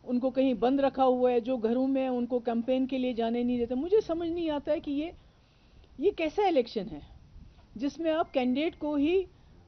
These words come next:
canvassing के लिए जाने नहीं दे रहे हो, तो वो कैसे लड़ेगा, वो क्या करेगा? पूरी जमहूरियत का इन्होंने मजाक बना रखा है।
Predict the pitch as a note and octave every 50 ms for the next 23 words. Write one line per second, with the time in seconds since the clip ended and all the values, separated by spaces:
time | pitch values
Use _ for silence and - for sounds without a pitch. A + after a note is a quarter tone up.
0 | _ _ - - G#3+ G#3 G#3 - A#3+ A#3+ A#3+ A#3+ C4 D4+ - - F4 E4 E4+ F#4
1 | E4+ F4 D#4+ A#3+ C4 C4 C4+ C#4+ D#4+ D#4+ F4 E4+ C#4+ C4 C4+ C#4 D#4 D#4 E4+ -
2 | F#4+ F4 F4 F4+ F4+ - F#4 F4+ F4+ - A4+ F4 C4+ A#3 A3+ G3+ F#3 G3+ G#3+ C#4
3 | E4 - - F#4+ G#4 - E4+ B3+ A3 F3+ D3+ B2 A#2+ - _ _ _ _ _ _
4 | _ _ _ _ _ _ _ _ _ _ _ _ _ _ _ _ _ _ - D#4+
5 | F#4 G4 G4 G4+ D#4+ B3 C#4 D4 D#4 D4+ D#4 D#4+ D#4 D4 D4 - C#4+ C#4 C4+ C4
6 | C4 B3+ B3+ B3 A#3+ A3+ G#3+ A#3 A#3 B3+ B3 A#3 B3+ B3 B3 B3+ B3 A#3+ - B3+
7 | B3+ B3 - B3 B3 B3+